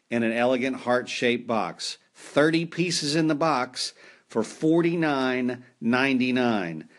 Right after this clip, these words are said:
That's box number V A two eight one three five X, forty-nine ninety-nine. That's chocolate truffles in a Valentine box.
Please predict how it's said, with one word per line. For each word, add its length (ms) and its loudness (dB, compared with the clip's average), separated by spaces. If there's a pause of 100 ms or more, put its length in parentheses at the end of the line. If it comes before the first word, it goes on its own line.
(220)
That's 220 0
box 440 0
number 320 4
V 320 2
A 320 0 (300)
two 180 6
eight 140 6
one 240 0
three 180 0
five 420 2
X, 440 -2 (1120)
forty-nine 800 4
ninety-nine. 1200 2 (420)
That's 320 2
chocolate 600 0
truffles 640 0
in 140 0
a 80 0
Valentine 800 2
box. 560 0